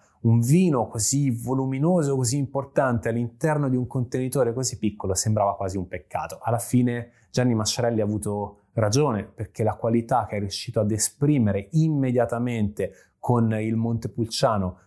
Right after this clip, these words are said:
grazie a Villa Gemma è stato mostruoso, ha cambiato completamente le carte in tavola. Le note speziate portate alla loro esaltazione, quindi proprio, mm,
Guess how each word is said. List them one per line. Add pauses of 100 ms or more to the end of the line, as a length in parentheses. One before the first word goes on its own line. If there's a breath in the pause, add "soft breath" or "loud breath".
(120)
grazie
a
Villa
Gemma
è
stato
mostruoso,
ha
cambiato
completamente
le
carte
in
tavola. (400 soft breath)
Le
note
speziate
portate (180 loud breath)
alla
loro
esaltazione,
quindi
proprio,
mm,